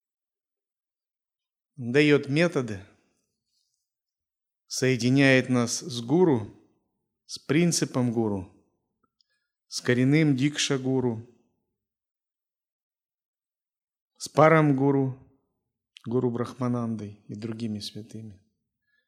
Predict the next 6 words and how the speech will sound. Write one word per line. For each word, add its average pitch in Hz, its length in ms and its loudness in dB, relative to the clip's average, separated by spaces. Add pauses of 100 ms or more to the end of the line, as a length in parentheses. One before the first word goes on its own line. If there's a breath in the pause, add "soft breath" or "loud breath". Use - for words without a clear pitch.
(160)
с 113 100 -12
гуру 131 280 2
Ачарьей 131 640 4
Адишанкарой, 110 800 -6 (840)
с - 240 -10
садгуру 135 840 0